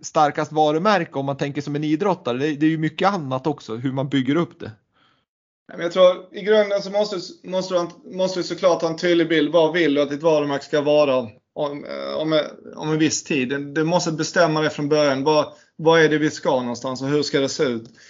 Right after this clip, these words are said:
Speaker 2: Sen tror jag att du måste vara långsiktig och ha tålamod för att nå dit och i, förstå att det är ingenting du kan förändra över en dag. Eh, och det handlar ju mycket, mycket internt, att våga som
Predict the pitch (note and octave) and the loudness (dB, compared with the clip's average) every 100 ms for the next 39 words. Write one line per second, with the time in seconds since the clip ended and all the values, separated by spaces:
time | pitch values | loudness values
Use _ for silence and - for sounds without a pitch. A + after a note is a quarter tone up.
0 | - - _ D#3+ D#3 F#3+ F3+ D#3 E3 F3 | -20 -20 _ -2 4 8 8 8 0 0
1 | E3+ E3+ E3 E3 D#3 - _ _ _ _ | -2 -4 0 2 2 -4 _ _ _ _
2 | _ _ D#3+ F3 G#3 G3+ - G#3 - F#3+ | _ _ -4 -2 -2 -4 -4 -4 -4 -2
3 | G3 - G3+ - F#3 E3 E3 F3+ F3+ F3+ | -2 -2 -4 -2 0 0 2 4 6 6
4 | C#3 C3+ C3+ C#3 D3 - - - D3+ C#3+ | 2 2 0 0 -4 -12 -16 -2 0 2
5 | C#3+ D#3 C#3+ F3+ C#3+ C3 A#2 - C#3+ - | 0 0 2 2 0 -2 -4 -6 -8 -6
6 | - D#2+ - - - D#3 D3+ E3+ C#3+ C#3 | -6 -4 -6 -12 -2 -2 4 4 4 2
7 | D3+ D#3 D#3 D#3 D3 C#3 C#3 - D#3 C#3 | 2 0 0 0 -2 -2 -6 0 2 2
8 | C3 - C3+ C#3 C#3 D3 A#2 A2+ - _ | 0 2 2 2 0 0 0 -4 -8 _
9 | _ _ _ - C3+ C3+ C3+ - E3 D#3+ | _ _ _ 2 4 4 2 2 4 6
10 | E3 G3 E3+ F3 F3 E3 D#3 D#3 E3+ F3+ | 6 4 4 2 -4 -2 -2 -4 -8 -8
11 | F#3 F3 D3+ D3+ G3+ D3 C3+ C#3+ D3+ E3+ | -8 -4 -6 -4 -4 -4 -4 -6 0 2
12 | E3+ D3+ C#3+ C#3+ - - D#3 | 4 2 0 -2 -10 -6 -6